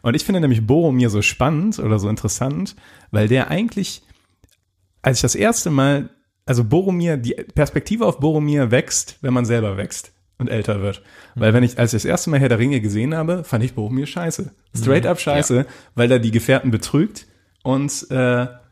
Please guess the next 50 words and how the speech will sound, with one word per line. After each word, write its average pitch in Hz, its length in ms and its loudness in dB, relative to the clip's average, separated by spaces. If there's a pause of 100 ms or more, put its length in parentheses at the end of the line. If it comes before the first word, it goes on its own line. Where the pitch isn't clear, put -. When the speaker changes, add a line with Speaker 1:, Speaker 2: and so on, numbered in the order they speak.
(100)
Speaker 1:
quasi 120 380 2
Frodo 131 320 0
den 110 120 2
Ring 107 140 2
klauen 95 300 -2
will 101 220 -2
am 104 120 -2
Speaker 3:
Und - 60 -4
Speaker 1:
Ende 107 180 2
von 113 160 0
Speaker 3:
egoistisch 101 380 -2
agiert, 92 340 -4
zumindest 104 320 -4
Speaker 1:
und 131 160 -4
egoistisch 131 440 2
Speaker 3:
denkt - 20 -
man 170 80 -2
das 104 160 -4
Speaker 1:
halt, - 60 -16
Speaker 3:
da. - 40 -10
Speaker 1:
genau, 110 320 2 (260)
genau. 113 220 -4
Speaker 2:
Mhm. 113 260 -4 (240)
Speaker 1:
Und 117 220 -2
je 110 140 0
älter 175 300 2
man 113 200 2
wird, 147 160 2
finde 185 260 -6
ich, 180 120 -6
und 120 100 -4
je 117 80 0
öfter 143 220 -4
man 117 140 0
es 110 120 -4
auch 104 100 -2
sieht, 117 380 -4 (420)
desto 131 500 2 (160)
mehr 127 200 4
Gefühl 175 380 2
bekommt 123 340 0
man 127 120 0
für - 100 -2
diese, 107 520 0 (280)
diesen 107 580 0
Konflikt, - 680 0 (200)
in 110 140 0
dem 107 160 2
Boromir 107 400 0
steht, 120 460 -2